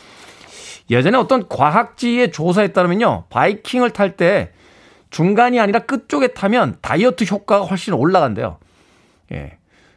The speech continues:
그런 거 연구하시는 분들이 있습니다. 그 이그노벨상인가요?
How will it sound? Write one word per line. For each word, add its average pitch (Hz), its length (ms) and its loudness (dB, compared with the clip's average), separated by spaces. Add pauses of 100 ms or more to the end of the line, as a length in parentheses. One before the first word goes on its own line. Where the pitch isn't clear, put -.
(220)
그런 226 200 0
거 247 100 2
연구하시는 202 520 2
분들이 190 220 -2
있습니다. 110 480 -4
그 127 80 -8
이그노벨상인가요? 185 1200 0